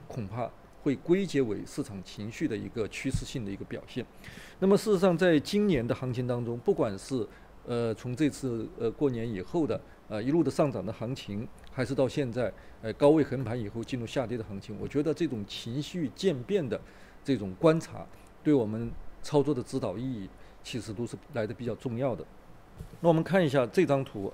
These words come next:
啊，呃，一个就讲到了上涨情绪的变化和下跌情绪的变化过程当中的，呃，一些情绪的一些表现。事实上，我们看到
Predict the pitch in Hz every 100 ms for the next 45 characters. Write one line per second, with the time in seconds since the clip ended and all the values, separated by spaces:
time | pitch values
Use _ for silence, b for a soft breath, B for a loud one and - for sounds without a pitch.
0 | - 113 98 B B B 127 123 117 110
1 | 107 104 104 101 170 156 147 131 117 104
2 | 139 131 101 135 147 - - 175 135 107
3 | 90 - 117 - 147 113 135 101 113 98
4 | - 117 - 165 135 180 - 104 104 110
5 | 107 151 101 107 90 B B - - 143
6 | 117 120 117 117 117 117 101 B B -
7 | 101 90 113 110 131 - 107 107 135 110
8 | 110 98 92 - 104 B B B - 202
9 | 185 151 135 151 151